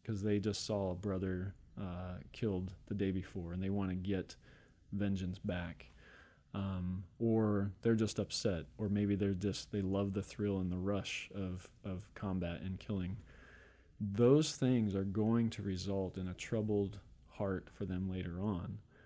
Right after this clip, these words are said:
Uh, and so I like to use this passage of scripture with guys before on the front end so that when they're faced in that moment and challenge them, when that temptation comes, you know God's word has something to say about that, and you can choose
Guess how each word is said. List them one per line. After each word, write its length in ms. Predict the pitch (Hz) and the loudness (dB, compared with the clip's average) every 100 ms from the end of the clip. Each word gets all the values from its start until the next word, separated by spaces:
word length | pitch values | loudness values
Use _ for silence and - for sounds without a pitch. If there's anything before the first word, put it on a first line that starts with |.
| - _ - | -20 _ -8
Uh, 260 | 95 90 - | -6 -6 -4
and 160 | 110 107 | -4 2
so 120 | 123 | 4
I 60 | |
like 260 | 110 120 156 | 6 6 4
to 100 | - | 4
use 180 | 120 113 | 4 4
this 140 | 101 | 0
passage 360 | - 110 117 104 | -2 -4 -4 -4
of 80 | 90 | -6
scripture 380 | - 123 - 101 | -4 -4 -2 -4
with 180 | 95 92 | -4 -4
guys 200 | 92 95 | -4 -2
before 540 | 98 - - 117 120 | -4 -6 -2 2 4
on 160 | 87 104 | 2 0
the 80 | 101 | -2
front 320 | - 143 135 | -2 2 2
end 180 | 98 98 | 2 0
so 120 | 113 | 0
that 160 | 101 | 2
when 280 | 98 117 139 | 2 2 4
they're 200 | 147 135 | 4 2
faced 360 | 127 131 113 - | 0 0 -2 0
in 120 | 104 | -2
that 160 | 92 87 | 0 0
moment 560 | 104 104 85 90 - | 2 2 0 -4 -6
and 120 | 98 | -8
challenge 460 | 98 - 117 113 98 | -6 -2 2 2 0
them, 200 | 92 95 - - - - _ _ _ - | -4 -6 -10 -20 -20 -20 _ _ _ -6
when 260 | 107 113 110 | 0 2 4
that 240 | 113 147 | 2 0
temptation 680 | - 147 123 135 131 117 101 | 0 0 2 2 2 0 -4
comes, 440 | - 101 95 95 | -2 -4 -4 -6
you 340 | 120 110 123 143 | -4 2 4 6
know 520 | 131 117 110 80 104 - - _ - | 6 4 2 0 -6 -10 -20 _ -4
God's 260 | 117 127 107 | -2 0 0
word 300 | 110 113 98 | 2 2 0
has 180 | 101 | -4
something 260 | - 107 95 | -4 -6 -6
to 80 | - | -6
say 140 | 113 | -4
about 240 | 101 92 87 | -4 -4 -4
that, 260 | 98 87 | -6 -4
and 360 | 110 101 98 92 | -2 -2 -2 -2
you 220 | 110 123 | 0 2
can 200 | 135 117 | 2 -2
choose 640 | 104 - 123 123 123 123 | -2 0 2 4 2 0